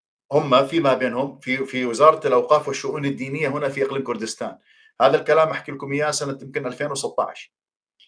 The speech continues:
زين؟ فما طلعت في اليوم من الأيام أنا وجلست أمامكم تصحيح التلاوة.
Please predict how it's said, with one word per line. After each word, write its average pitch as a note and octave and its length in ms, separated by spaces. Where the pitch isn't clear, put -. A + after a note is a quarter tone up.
زين؟ B2+ 400
فما B2 1400
طلعت C3+ 300
في - 80
اليوم C#3+ 220
من D3 60
الأيام C#3 480
أنا D3+ 300
وجلست C#3 640
أمامكم D3+ 380
تصحيح A#2+ 340
التلاوة. G2+ 580